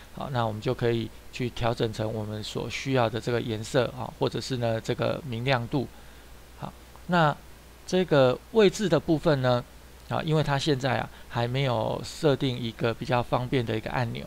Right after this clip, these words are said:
啊，让我们可以直接去点选。好，所以呢，我们就是再点一次设置标题。好，那我们会看到，因为我们刚刚已经有输入文字了，啊，所以现在这边的文字就是我们这边的这个文字的内容。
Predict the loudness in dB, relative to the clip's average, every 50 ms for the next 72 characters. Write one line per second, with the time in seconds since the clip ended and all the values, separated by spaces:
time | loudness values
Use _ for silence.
0 | -12 -14 -10 -6 -4 -2 0 0 -2 -2 -2 -2 -2 -2 -2 -4 -6 -2 -2 -2
1 | -2 -2 -6 -8 -6 -6 -6 -6 -6 -6 -4 -2 -4 -4 -4 -10 -16 -18 -18 -16
2 | -10 -8 -8 -4 2 6 6 6 6 4 2 0 0 -2 -4 -2 0 0 0 2
3 | 2 0 0 -2 -8 -18 -18 -18 -18 -8 -2 2 2 4 4 2 0 -4 -8 -12
4 | -4 0 0 0 0 -2 -6 -6 -2 0 2 2 2 0 -4 -12 -18 -16 -10 -2
5 | 2 4 4 4 2 -2 -2 0 2 2 2 2 0 -2 -6 -8 -12 -14 -18 -20
6 | -20 -20 -20 -20 -20 -20 -20 -20 -18 -14 -12 -12 -12 -10 -4 0 2 2 2 2
7 | 2 0 2 2 2 2 4 4 4 4 2 0 -6 -16 -10 -2 0 2 4 6
8 | 6 4 4 2 0 2 2 2 2 2 0 -2 -2 -2 -2 -2 0 0 2 2
9 | 0 0 -2 -2 -6 -6 -6 -6 -6 -8 -10 -6 -6 -4 0 2 2 2 2 2
10 | 0 0 0 0 0 0 0 0 0 0 0 -2 -2 -4 -6 -4 -4 -4 -2 -2
11 | -4 -4 -4 -4 -4 -4 -2 -2 -2 -4 -4 -4 -6 -6 -6 -6 -6 -4 -4 -4
12 | -4 -4 -4 -4 -4 -4 -4 -6 -4 -2 -2 -2 -4 -2 -2 -2 -2 -2 -2 -4
13 | -6